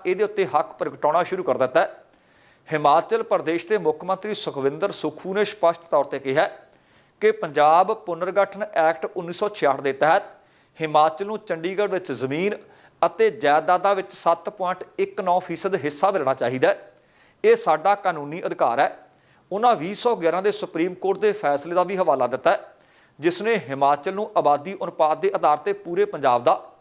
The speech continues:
ਸੱਤ ਪੁਆਇੰਟ ਇੱਕ ਨੌ ਫੀਸਦ ਹਿੱਸਾ ਸਹੀ ਢੰਗ ਨਾਲ ਦਿੱਤਾ ਸੀ। ਉਹਨਾਂ ਮੰਗ ਕੀਤੀ ਹੈ ਕਿ ਕੇਂਦਰ ਸਰਕਾਰ ਇਸ ਮੁੱਦੇ ਨੂੰ ਅਗਲੀ ਉੱਤਰੀ ਜ਼ੋਨਲ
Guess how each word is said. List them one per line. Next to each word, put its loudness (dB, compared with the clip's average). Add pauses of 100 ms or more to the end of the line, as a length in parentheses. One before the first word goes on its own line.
(800)
ਸੱਤ 0
ਪੁਆਇੰਟ -4 (140)
ਇੱਕ -6
ਨੌ 0
ਫੀਸਦ -6
ਹਿੱਸਾ 0
ਸਹੀ -4 (100)
ਢੰਗ 0
ਨਾਲ -2
ਦਿੱਤਾ 2
ਸੀ। -6 (800)
ਉਹਨਾਂ 4
ਮੰਗ 0
ਕੀਤੀ -6
ਹੈ 4
ਕਿ -4
ਕੇਂਦਰ -2
ਸਰਕਾਰ 2 (100)
ਇਸ -2
ਮੁੱਦੇ -2
ਨੂੰ -6 (520)
ਅਗਲੀ 2 (100)
ਉੱਤਰੀ -10
ਜ਼ੋਨਲ 0